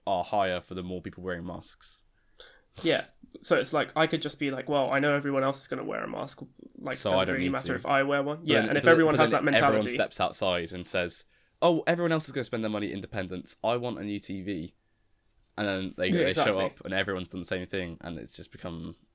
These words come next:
Speaker 1: counterproductive.
Speaker 2: Yeah, again. Yeah.
Speaker 1: Yeah, I see
Speaker 2: So
Speaker 1: what
Speaker 2: I
Speaker 1: you
Speaker 2: just
Speaker 1: mean.
Speaker 2: think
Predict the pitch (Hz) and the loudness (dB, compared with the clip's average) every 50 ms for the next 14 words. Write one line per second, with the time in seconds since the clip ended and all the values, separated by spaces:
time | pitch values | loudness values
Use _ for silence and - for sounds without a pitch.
0 | _ _ _ _ _ _ _ _ _ _ _ _ - - 101 95 - - - 90 | _ _ _ _ _ _ _ _ _ _ _ _ -12 -10 -10 -10 -10 -8 -6 -4
1 | 92 - 151 131 - - - - 151 143 - - - - _ _ _ _ - - | -2 -2 -2 -2 -4 -4 -8 -8 -6 -6 -6 -8 -10 -16 _ _ _ _ -12 -8
2 | 151 139 - - - - - - - - 135 101 90 95 - 123 - 135 160 - | -8 -6 -8 -8 -12 -18 -20 -14 -6 -2 0 2 2 2 2 2 2 4 2 2
3 | 170 165 - 170 139 - - - | 2 2 2 2 2 0 -2 -12